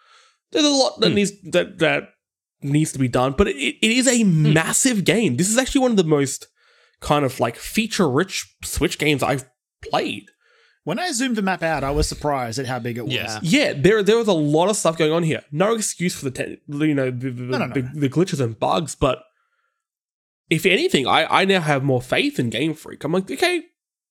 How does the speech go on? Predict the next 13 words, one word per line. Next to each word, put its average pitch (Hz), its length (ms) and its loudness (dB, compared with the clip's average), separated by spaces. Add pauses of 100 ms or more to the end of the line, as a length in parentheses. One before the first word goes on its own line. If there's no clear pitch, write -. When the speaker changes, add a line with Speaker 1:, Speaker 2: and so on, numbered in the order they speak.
(120)
Speaker 1:
you, 247 160 -2
you, 220 220 -2
you, 226 280 -4
you 220 140 2
guys 247 280 2
have 208 240 -2 (100)
a, 202 80 2 (360)
a 202 100 4
really 175 380 0
good 226 160 -2
direction 190 400 0
in 196 100 2
here. 208 260 2